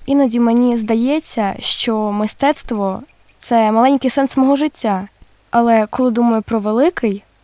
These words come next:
то розумію, що великим сенсом теж буде мистецтво.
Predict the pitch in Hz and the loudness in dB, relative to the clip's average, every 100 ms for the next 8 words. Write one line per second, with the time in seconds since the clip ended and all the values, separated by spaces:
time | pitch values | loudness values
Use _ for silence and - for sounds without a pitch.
0 | _ 254 254 247 294 247 190 196 214 - | _ 0 2 4 4 4 2 -4 -8 -14
1 | - - 208 196 202 247 330 294 262 - | -12 -8 -6 -4 0 2 2 2 0 0
2 | 202 202 196 208 277 269 233 240 240 233 | -2 -2 -8 -2 -2 0 0 0 2 0
3 | - 214 190 - 190 208 | -2 -4 -6 -10 -14 -14